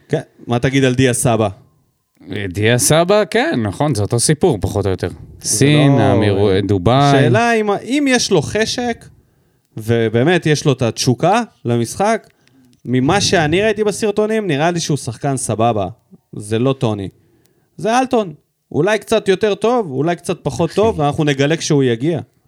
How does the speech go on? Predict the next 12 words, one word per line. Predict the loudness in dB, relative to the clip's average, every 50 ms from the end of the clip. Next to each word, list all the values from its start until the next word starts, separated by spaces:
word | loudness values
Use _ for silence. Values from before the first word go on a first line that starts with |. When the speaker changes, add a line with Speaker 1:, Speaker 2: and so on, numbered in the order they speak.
| -20 _ _ _ _ _ _ _ _ -14 -4 0
Speaker 1:
אבל | 2 2 2
בכל | 2 2 2 2 2
Speaker 2:
פחות | 2 4
Speaker 1:
מקרה | 4 4 4 4 4
Speaker 2:
טוב | 4 4 4 4 4
ממה | 4 4 4 4 4
שהקולאצה | 2 2 2 2 2 4 2 2 2 0 2 0 0 0 0 0 0 2
נותן | 2 2 2 0 0 0
עכשיו, | -2 -2 0 0 0 0
זה | -2 -4 -4 -4 -4 -4 -4 -6 -6 -8 -8 -10 -12 -16 -18 -20 -20 -20 -20 -20 _ _ _ _ _ _ _ _ _ _ _ _ _ _ _ _
Speaker 1:
זה, | -8 0
זה | 2 2 2